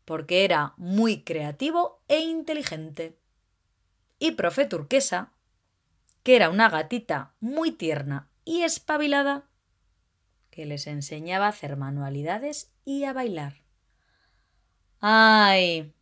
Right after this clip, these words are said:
si les hubiera hecho más caso y no llevara este follón dentro de su cabezota. Ya está. Había decidido llamarles por teléfono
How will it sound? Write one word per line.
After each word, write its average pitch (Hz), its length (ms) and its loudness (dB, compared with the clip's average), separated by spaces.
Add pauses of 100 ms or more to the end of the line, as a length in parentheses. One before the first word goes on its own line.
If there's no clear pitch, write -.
si 220 300 -4
les 202 240 2
hubiera 208 340 4
hecho 196 240 0
más 180 240 -2
caso 185 640 0
y 202 180 -2
no 202 160 -2
llevara 190 420 4
este 185 260 -2
follón 175 460 -2
dentro 175 400 0
de 170 120 0
su 160 200 -6
cabezota. 165 960 -2 (1120)
Ya 190 160 4
está. - 260 -2 (800)
Había 220 340 4
decidido 151 480 -4
llamarles 165 480 0
por 160 180 -6
teléfono 320 640 2